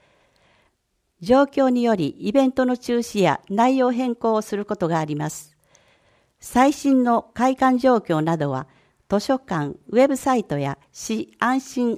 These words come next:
安全メール配信サービスでご確認ください。六月の休館日です。分館、分室を含む岩出図書館すべて毎週木曜日と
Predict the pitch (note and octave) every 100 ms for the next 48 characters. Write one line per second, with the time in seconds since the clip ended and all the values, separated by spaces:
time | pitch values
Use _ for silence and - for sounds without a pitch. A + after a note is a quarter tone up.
0 | - A3+ B3+ B3+ B3+ B3+ A#3+ A#3 A3 G#3+
1 | - A#3+ A#3 B3 A#3 A#3 G#3 F3 D3+ D3
2 | C#3+ E3 G#3+ G#3+ G#3+ F#3 F3+ E3+ D#3+ D#3
3 | - - _ _ _ _ _ _ _ _
4 | _ _ _ _ _ _ _ _ _ F3
5 | B3+ D4+ D4 C#4+ C4+ C4 C4 C4 B3 A#3+
6 | F#3+ C3+ C#3 - - _ _ _ _ _
7 | _ _ _ _ - F3 C4+ C4 A#3+ A3+
8 | G#3+ _ - G3 C4 C4 - - B3 A#3+
9 | - A3 F3+ C3+ - G#3+ C4+ C#4 C4+ B3+
10 | C4 E3 D#3+ E3 C#4 C4 G3 D3+ - E3+
11 | F#3+ B3+ B3 - A#3+ - F#3 G3+ B3+ B3
12 | A3 D#3 - B2+ B2+